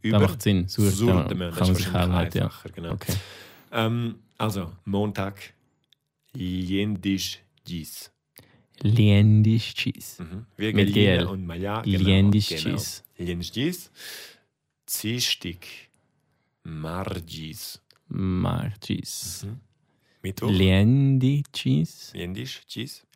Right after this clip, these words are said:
Speaker 2: Liendisch Gis.
Speaker 1: Mhm.
Speaker 2: Martisch.
Speaker 1: Mar-, du kannst sagen mit D, wie der Tag, also dies.
Speaker 2: Ja.
Speaker 1: Mardis.
Speaker 2: Mardis.
Speaker 1: Mhm.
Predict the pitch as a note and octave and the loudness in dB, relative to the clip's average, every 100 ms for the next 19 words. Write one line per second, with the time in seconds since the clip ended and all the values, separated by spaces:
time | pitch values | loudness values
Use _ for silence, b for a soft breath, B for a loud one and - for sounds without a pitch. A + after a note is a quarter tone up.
0 | - A#2 G#2 A#2 C3 C3 - - B2 D3 | -4 2 4 6 4 0 -6 -2 0 0
1 | - - - F2 F2 - _ _ _ - | -4 -16 -18 -16 -16 -18 _ _ _ 0
2 | F#2+ F#2+ G#2 A#2 - - C3 E3 - - | 2 4 2 0 -2 0 2 2 -2 -10
3 | - _ _ _ _ - A2 F#2 F2+ - | -14 _ _ _ _ -10 -8 -8 -12 -20
4 | - _ A2+ G#2 F#2 F#2+ F2+ F2 E2+ - | -20 _ -10 -6 -6 -6 -4 -6 -6 -4
5 | G2 C3+ G#2 G#2 - _ - F#2+ - G2+ | -2 -2 -2 -6 -8 _ -20 -14 -6 -6
6 | B2 B2+ - E2+ F2+ F2 F#2+ F#2 G#2+ C3 | -6 -12 -14 -10 -10 -12 -14 -8 -8 -4
7 | F#2+ G2+ A2+ A2+ B B B F#2+ F#2+ A2 | 0 2 2 -2 B B B -8 -6 -6
8 | G2+ A2+ C3 - - _ _ _ A2+ G2+ | -6 -8 -8 -14 -18 _ _ _ 2 4
9 | A2+ G#2+ B2 C3+ - G2 F#2 C#3 | 4 4 2 0 -8 -12 -10 -12